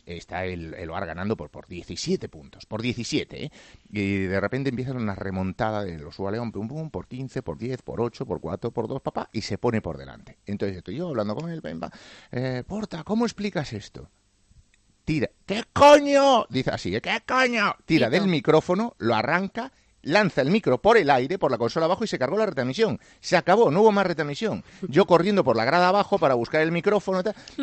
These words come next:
Speaker 1: O sea, al margen de, de, de, de la, eh, simplicidad y la simpleza absoluta de, de los mecanismos,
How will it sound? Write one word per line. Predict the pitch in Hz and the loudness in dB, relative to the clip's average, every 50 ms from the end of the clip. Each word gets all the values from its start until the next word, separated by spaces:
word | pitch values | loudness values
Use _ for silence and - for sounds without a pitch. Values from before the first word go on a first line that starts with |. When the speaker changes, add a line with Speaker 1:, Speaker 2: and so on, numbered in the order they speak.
| - | -2
Speaker 1:
O | 120 120 | -2 0
sea, | - 139 107 - - - - - | 2 0 0 -2 -4 -12 -4 0
al | 120 123 127 | 2 2 4
margen | 160 202 220 - 240 226 | 4 2 2 2 2 4
de, | 214 - 151 | 4 4 4
de, | 156 139 117 | 2 0 2
de, | 135 139 131 123 | 4 4 2 2
de | 104 123 120 | 2 0 0
la, | 113 107 98 101 95 92 92 87 92 - - | 0 2 2 2 0 0 -2 -4 -6 -8 -6
eh, | 113 - - - - 101 95 95 | -6 -6 -4 -4 -4 -4 -4 -4
simplicidad | 90 - - 131 120 113 - - 139 135 123 - - 110 117 147 165 151 | -6 -4 -2 -2 -2 0 0 0 0 0 0 0 -2 -2 0 2 2 2
y | 131 | 2
la | 117 101 | 0 0
simpleza | - 110 107 107 - 147 147 143 - 117 | -2 -2 -2 -2 0 0 -2 0 0 -2
absoluta | 104 - - 110 123 151 160 - 104 | -4 -4 -2 -2 0 0 0 0 -2
de, | 95 92 87 85 85 82 78 80 78 58 - | -2 0 -2 -2 -4 -4 -6 -8 -10 -12 -10
de | 87 101 95 92 | -6 -6 -6 -6
los | 87 90 92 | -6 -8 -6
mecanismos, | 101 98 92 - 95 104 123 127 135 147 156 147 | -6 -6 -6 -6 -6 -6 -4 -4 -2 -2 -4 -4